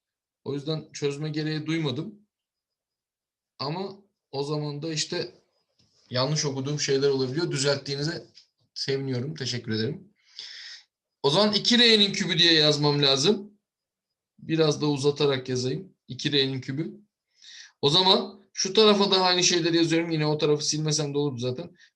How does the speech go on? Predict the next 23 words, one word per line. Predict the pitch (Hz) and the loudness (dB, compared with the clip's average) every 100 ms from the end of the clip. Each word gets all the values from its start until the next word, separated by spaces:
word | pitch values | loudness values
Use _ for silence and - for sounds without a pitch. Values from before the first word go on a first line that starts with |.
| _ | _
Pi | - 185 185 175 | -4 0 2 4
R | 190 | 4
kare, | 190 175 147 156 - | 4 4 4 2 -2
yani | 131 127 127 | -2 0 0
pi | - 147 156 | -2 2 4
R | 160 165 | 4 4
kare | 165 151 | 4 4
derken | 156 151 180 120 | 4 2 -2 -4
iki | 151 165 | -4 0
R'nin | 156 139 123 117 | 4 4 2 -2
karesini | 120 117 - 117 | -2 -2 -2 -2
aldım. | 113 113 160 220 - _ _ _ _ _ _ _ _ _ _ _ _ _ _ _ - 117 113 | -2 0 0 -2 -6 _ _ _ _ _ _ _ _ _ _ _ _ _ _ _ -18 -14 0
Dört | 143 151 151 131 | 4 4 2 -2
R | 127 | -2
kare | 123 127 170 | 0 0 0
çarpı | - 147 113 165 | 2 2 2 2
h. | 113 104 - - _ _ _ _ _ _ - - - | 0 0 -6 -12 _ _ _ _ _ _ -20 -20 -6
Tamam, | 147 151 151 | -2 0 0
pi'ler | 165 165 165 | 0 4 4
gitti | 151 151 - | 2 -2 0
gerçekten. | 139 120 110 110 - 151 220 - - _ _ _ _ - | 2 2 2 -2 0 0 -2 -8 -18 _ _ _ _ 0
Değil | 202 | 2
mi? | - | 0